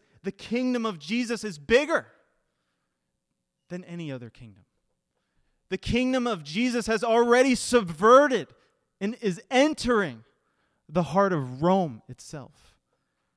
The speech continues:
The kingdom of Jesus has a certain way of sneaking into the most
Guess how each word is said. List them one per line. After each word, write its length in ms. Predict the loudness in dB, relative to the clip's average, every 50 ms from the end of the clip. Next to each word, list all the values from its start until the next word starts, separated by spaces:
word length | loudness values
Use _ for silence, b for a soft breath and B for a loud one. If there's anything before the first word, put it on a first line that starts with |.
| _ _ _ _ _ _ _ _ _ _ _ _ _ _ _ _ _
The 100 | -14 -14
kingdom 440 | -8 -6 -4 -2 -2 -2 -2 -2
of 100 | -4 -4
Jesus 400 | -6 -6 -4 -4 -4 -4 -4 -6
has 180 | -4 -4 -4 -4
a 80 | -6 -10
certain 440 | -6 -6 -6 -4 -4 -6 -6 -4
way 260 | -4 -4 -2 0 0 0
of 180 | 0 -2 -6 b b b b
sneaking 640 | -14 -14 -10 -6 -4 -4 -4 -4 -6 -6 -6 -6
into 640 | -6 -4 -4 -4 -4 -6 -8 -12 -12 -12 -14 -16 -20 _ _ _ _ _ _ _ _ _ _ _ _
the 80 | -10 -6
most 320 | -4 -4 -4 -6 -8